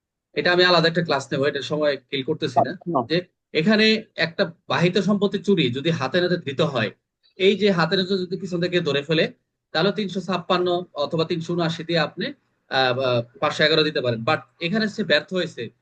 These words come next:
Speaker 1: অনেকে বলতেছেন তিনশো ছাপ্পান্ন, পাঁচশো এগারো, মার খেলে আপনাদের দিবেই। সবসময় খেয়াল রাখবেন, যদি আসামি ধৃত হয়, সেই ক্ষেত্রে অন্যান্য যে ধারা আছে অবশ্যই অ্যাড হবে। রাতের বেলা ঘরের ভিতরে ঢুকছে চুরি করতে, মা-, বা-, আপনি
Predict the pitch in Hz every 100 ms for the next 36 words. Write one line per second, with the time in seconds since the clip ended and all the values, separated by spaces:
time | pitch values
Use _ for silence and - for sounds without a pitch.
0 | _ - 160 190 190 185 175 175 160 175
1 | 170 160 160 - 127 117 127 160 165 180
2 | 170 170 143 156 151 113 - _ _ _
3 | - 156 190 185 165 156 139 123 131 185
4 | 190 147 185 185 180 160 196 196 254 -
5 | _ _ - 185 185 196 180 175 175 175
6 | 180 165 165 _ 170 110 139 151 160 220
7 | 156 170 165 143 120 113 - _ - 202
8 | 220 214 175 185 196 202 170 175 180 196
9 | 175 165 143 127 - - 156 160 165 165
10 | 160 151 156 156